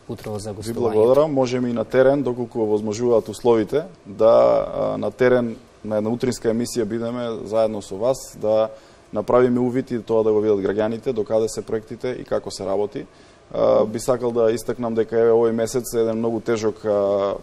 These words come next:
Speaker 2: превој Плетвар, го завршуваме со рехабилитација, а завршуваме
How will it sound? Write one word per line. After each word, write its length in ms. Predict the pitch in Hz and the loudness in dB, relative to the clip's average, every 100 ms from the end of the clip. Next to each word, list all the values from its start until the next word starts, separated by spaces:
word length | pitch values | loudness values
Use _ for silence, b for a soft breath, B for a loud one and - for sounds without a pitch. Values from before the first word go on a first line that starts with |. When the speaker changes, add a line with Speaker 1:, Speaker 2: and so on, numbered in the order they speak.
| - | -8
Speaker 2:
превој 280 | 120 117 110 | -2 2 2
Плетвар, 460 | 101 117 117 117 131 - b b - | 0 0 0 0 -4 -6 b b -8
го 100 | 107 | -4
завршуваме 520 | 107 107 - 113 110 | 0 -2 -2 -4 -4
со 100 | 113 | -4
рехабилитација, 720 | 104 104 98 98 120 123 131 | -6 -6 -8 -4 -2 -2 -2
а 40 | 117 | -2
завршуваме 720 | 107 107 - 120 117 117 110 | -2 -4 -4 -4 -4 -4 -6